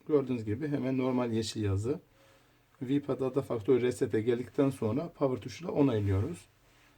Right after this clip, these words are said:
Tekrar ses kısma tuşuyla yes'e getiriyoruz. Çünkü burada iki tane seçenek çıkıyor. Bir no, bir de yes çıkıyor. Hani İngilizce bu yazılar. Yes'e getiriyoruz ve power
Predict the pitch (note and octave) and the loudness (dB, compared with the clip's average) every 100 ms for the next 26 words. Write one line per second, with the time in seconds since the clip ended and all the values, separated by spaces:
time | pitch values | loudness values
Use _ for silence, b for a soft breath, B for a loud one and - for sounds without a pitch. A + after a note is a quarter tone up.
0 | b b _ _ - D3 C#3+ C#3 - D3 | b b _ _ -4 4 4 4 0 -4
1 | - - C#3 C3+ - _ - - - A#2+ | -6 2 2 2 -4 _ -14 -12 0 2
2 | G#2 D3+ - C#3 C3 B2+ B2 A2+ G2 A2 | 2 0 -2 4 4 6 4 2 0 -2
3 | C3 - D3 C3+ C3 D3 - C#3 C3+ C#3 | -2 0 0 0 2 0 0 -2 -2 -4
4 | D3 C3+ C3+ - A2 B2 B2+ C#3 C3+ C#3 | -2 -2 -2 -4 -2 -2 2 2 4 2
5 | E3 C#3+ C3 C3 C3 G#2 - - G#2+ B2+ | 0 0 2 4 2 -2 -8 -4 -4 -2
6 | B2 C#3+ B2+ B2 A#2+ - G2+ G2+ F#2+ F#2+ | -2 0 0 0 0 0 2 2 2 2
7 | C3 F3 _ b b b b b - B2+ | 0 -4 _ b b b b b 0 0
8 | B2+ D3 D3+ D3+ D#3 D#3+ D#3+ - - B2+ | 2 4 4 4 0 0 -2 -8 -4 0
9 | C#3 D3 C#3 | 0 2 2